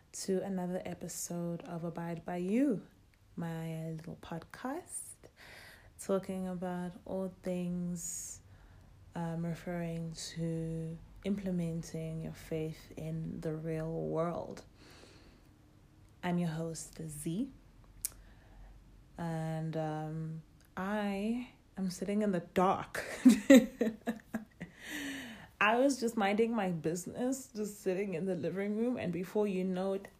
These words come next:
tweet, gone, lights out. So I'm actually sitting in my room right now with, like, a lamp, <laughs> like a, like a lantern thing, and that's it. And it's so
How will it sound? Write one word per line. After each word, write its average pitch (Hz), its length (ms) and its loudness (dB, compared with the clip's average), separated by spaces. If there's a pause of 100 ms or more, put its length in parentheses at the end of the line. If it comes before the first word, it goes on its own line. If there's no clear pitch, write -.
(200)
tweet, 640 240 -2 (640)
gone, 165 400 0 (240)
lights 180 560 -2 (220)
out. - 340 -4 (140)
So 214 240 4
I'm 233 100 2
actually 240 400 0
sitting 196 460 4
in 170 100 0
my 170 140 0
room 170 400 2
right 175 180 -2
now 175 400 -2 (800)
with, 190 340 4
like, 170 400 0 (140)
a 180 100 6
lamp, 165 520 2 (440)
<laughs> - 60 -2 (420)
like 240 200 6
a, 190 180 6 (360)
like 233 140 4
a 220 40 8
lantern 220 720 6
thing, 262 320 8 (720)
and 185 400 4
that's 208 320 0 (100)
it. 170 300 0
And 196 120 -2
it's 214 220 -2
so 392 380 2